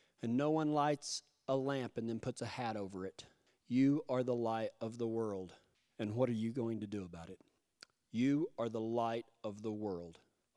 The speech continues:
What are you going to do about it? Let's go to God in prayer. God, there are people dying right now. People listening today that are dying, but you sent your son to die for them so that we didn't have to.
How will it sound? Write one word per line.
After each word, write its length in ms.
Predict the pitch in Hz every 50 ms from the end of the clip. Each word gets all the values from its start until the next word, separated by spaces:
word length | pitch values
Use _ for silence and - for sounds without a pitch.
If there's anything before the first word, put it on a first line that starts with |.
| -
What 240 | - 127 113 101 - - _ _ _ _ _
are 80 | 107 104
you 280 | 101 101 101 101 101
going 380 | 101 104 98 92 90 90 85 82 _ _ _ _ _ _ -
to 100 | 98 87
do 120 | 82 80 73
about 220 | 71 73 73 73 71
it? 80 | 71 - _ _ _ _ _ _ -
Let's 160 | 101 - -
go 80 | - 98
to 80 | 95
God 140 | 95 92 90
in 40 | 82
prayer. 220 | - - 82 78 - - - _ _ _ - - - - - - - _ _ _ _
God, 200 | 165 170 175 165
there 100 | 180 180
are 60 | 165
people 320 | - - 175 170 - 170 147
dying 440 | 147 156 160 160 156 151 147 131 117 - - - - _ _ _ _ -
right 220 | 139 143 147 160
now. 260 | 160 165 165 139 117 - - - - - - - - _
People 340 | - 226 214 - 233 202 190
listening 360 | 196 208 208 - 233 220 214
today 340 | 208 196 190 202 190 190 175
that 160 | 156 160 156
are 100 | 151 143
dying, 640 | 143 139 135 165 170 165 156 143 120 104 95 98 - - - - - - - -
but 100 | - 120
you 120 | 135 143 156
sent 280 | 160 - - 170 -
your 160 | - 151 139 131
son 400 | - - 156 147 147 147 135 120
to 100 | 123 113
die 300 | 120 131 127 127 123 120
for 300 | - - - 131 123 113
them 200 | 113 110 107 104
so 160 | - - 110
that 140 | 107 113 113
we 140 | 110 113
didn't 200 | 113 117 117 120
have 300 | 113 110 120 113 107 -
to. 200 | - - 95 107